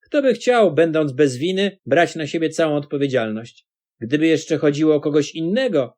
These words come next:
sypnie od pierwszej chwili. Powie, skąd to ma i od kogo. Wszystko, co tylko będzie wiedział”. „Masz rację”, rzekł Witold po namyśle. Jeśli w ciągu dwóch dni nie otrzymasz potwierdzenia odbioru paczki,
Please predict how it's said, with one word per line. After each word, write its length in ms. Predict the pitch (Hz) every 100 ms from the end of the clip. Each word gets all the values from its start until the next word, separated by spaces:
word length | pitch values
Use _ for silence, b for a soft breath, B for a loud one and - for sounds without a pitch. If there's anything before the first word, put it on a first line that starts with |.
| _ -
sypnie 580 | - 233 247 240 214
od 120 | 170 -
pierwszej 460 | 202 202 - 175
chwili. 420 | - 170 110 104 _ _ _
Powie, 420 | 175 180 208 240
skąd 340 | 214 - 190 147
to 140 | - 143
ma 300 | 151 190 190
i 100 | 170
od 140 | 175
kogo. 400 | 247 156 110 - _ _ _
Wszystko, 440 | - 277 214 247
co 120 | 220 214
tylko 260 | 214 214
będzie 260 | 208 202 196
wiedział”. 380 | 143 107 110 _ _ _ _ _ _ -
„Masz 220 | 156 147
rację”, 440 | 170 147 - 104 -
rzekł 360 | 110 127 120 120
Witold 340 | 131 123 110
po 100 | 123
namyśle. 500 | 120 117 104 113 110 _ _ _
Jeśli 300 | 143 143 151
w 40 | 147
ciągu 260 | 170 151
dwóch 320 | 147 247 196
dni 320 | 147 196 170 131
nie 140 | 135
otrzymasz 420 | 139 - 226 156
potwierdzenia 580 | 151 - 143 151 208 165
odbioru 320 | 147 196 165
paczki, 580 | 226 226 - 139 156